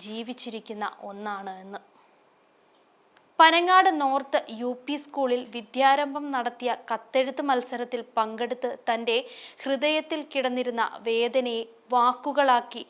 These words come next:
ഒരമൂല്യമായ കത്തെഴുതിയിരിക്കുകയാണ് ശ്രീനന്ദ. ഇനി ഒരിക്കലും തിരികെ വരാത്ത തൻ്റെ പ്രിയപ്പെട്ട അച്ഛനോടുള്ള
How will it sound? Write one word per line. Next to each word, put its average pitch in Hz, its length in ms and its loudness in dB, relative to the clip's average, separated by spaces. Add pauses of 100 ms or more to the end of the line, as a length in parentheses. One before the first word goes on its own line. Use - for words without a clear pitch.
(640)
ഒരമൂല്യമായ 269 800 2 (180)
കത്തെഴുതിയിരിക്കുകയാണ് 220 1200 -2
ശ്രീനന്ദ. 196 500 -10 (640)
ഇനി 359 160 4 (100)
ഒരിക്കലും 311 460 -2 (180)
തിരികെ 254 380 0
വരാത്ത 262 380 2 (220)
തൻ്റെ 220 300 -8
പ്രിയപ്പെട്ട 226 500 -8 (200)
അച്ഛനോടുള്ള 240 640 -4